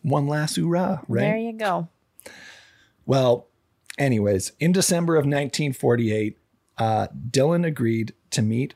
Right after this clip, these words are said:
Speaker 1: with De Rivers. Sorry, Leslie Dillon. Leslie agreed to meet with De Rivers and was given the choice of one of three cities: Los Angeles, Phoenix, uh, Los An-, bleh, Los Angeles, Phoenix, Arizona,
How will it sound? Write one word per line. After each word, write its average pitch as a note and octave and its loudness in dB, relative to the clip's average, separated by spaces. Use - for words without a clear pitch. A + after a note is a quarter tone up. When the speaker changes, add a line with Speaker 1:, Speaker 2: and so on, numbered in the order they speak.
Speaker 1:
with A2+ -2
De A#2 0
Rivers. A#2 -2
Sorry, G#2 -4
Leslie B2 0
Dillon. G2+ -2
Leslie C3 2
agreed G#2 -4
to - -2
meet A2+ 0
with G#2+ -4
De A#2+ 2
Rivers G#2 0
and B2+ 0
was C3+ 4
given B2 0
the C3+ -2
choice A2+ 0
of G#2+ -2
one G#2 -6
of G2+ -6
three G#2+ -6
cities: G#2 -2
Los C3 2
Angeles, C3 -2
Phoenix, - -6
uh, G2+ -2
Los A#2+ 2
An-, A#2+ -4
bleh, C#3 2
Los F3+ 4
Angeles, F#3+ 2
Phoenix, C#3+ -2
Arizona, A#2 0